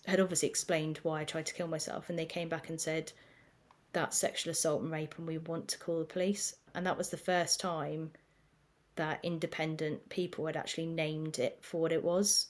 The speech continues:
which was what I needed, but I came out of hospital feeling worse than I went in. So there was lots to it, but I think having them label it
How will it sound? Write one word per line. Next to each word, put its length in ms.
which 220
was 380
what 320
I 120
needed, 600
but 120
I 80
came 300
out 120
of 60
hospital 380
feeling 300
worse 260
than 100
I 80
went 200
in. 260
So 680
there 100
was 280
lots 300
to 180
it, 200
but 120
I 80
think 500
having 400
them 160
label 360
it 200